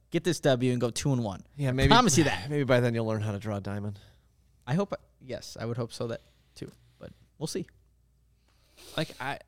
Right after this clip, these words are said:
Speaker 3: w-, were you guys playing cricket or?
Speaker 1: That's an interesting game.
Speaker 2: It's more of a circle, I think, right?
Speaker 1: I don't know what the hell it
Speaker 3: It
Speaker 1: is.
Speaker 3: might be.
Speaker 1: I can
Speaker 2: Yeah.
Speaker 1: draw it,
Speaker 2: It's
Speaker 1: though.
Speaker 2: a full circle.
Speaker 1: I'll
Speaker 3: Is
Speaker 1: try
Speaker 3: that, like,
Speaker 1: drawing it.
Speaker 3: more like a lacrosse field? I feel like it's something.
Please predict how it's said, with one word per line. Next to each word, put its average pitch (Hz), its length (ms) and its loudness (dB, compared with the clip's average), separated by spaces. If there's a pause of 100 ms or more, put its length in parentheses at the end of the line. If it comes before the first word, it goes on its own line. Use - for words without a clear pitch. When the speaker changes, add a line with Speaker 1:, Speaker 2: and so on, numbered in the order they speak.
Speaker 3:
w-, 123 200 -14
were 135 140 -8
you 139 80 -6
guys 143 140 -4
playing 151 240 -8
cricket - 500 -8
or? - 340 -20 (1200)
Speaker 1:
That's - 140 -12
an 156 60 -4
interesting 117 380 -6
game. 92 220 -10 (560)
Speaker 2:
It's - 140 -20
more 156 100 -12
of 113 60 -6
a 107 60 -4
circle, 123 380 -2
I 127 100 0
think, 127 180 -6
right? 117 180 -6 (580)
Speaker 1:
I - 40 -18
don't 170 80 -8
know 113 80 -10
what 107 140 -10
the 110 60 -14
hell - 160 -12
it - 100 -12
Speaker 3:
It 151 40 -8
Speaker 1:
is. 135 60 -6
Speaker 3:
might 127 160 -6
be. 98 200 -12 (340)
Speaker 1:
I - 60 -14
can - 80 -2
Speaker 2:
Yeah. 135 40 0
Speaker 1:
draw 117 180 -2
it, 117 40 -2
Speaker 2:
It's - 100 -8
Speaker 1:
though. 104 60 -8
Speaker 2:
a 127 60 -8
full 123 220 -4
circle. 107 420 -6 (180)
Speaker 1:
I'll 104 80 -8
Speaker 3:
Is - 40 -12
Speaker 1:
try 147 100 0
Speaker 3:
that, 165 60 2
like, 151 120 2
Speaker 1:
drawing 101 100 -4
it. 127 40 -2
Speaker 3:
more 143 140 2
like 127 180 -2
a 113 80 -6
lacrosse 135 500 -2
field? 165 440 -2 (240)
I - 40 -20
feel 143 180 -2
like 120 160 -6
it's 110 100 -16
something. 98 420 -12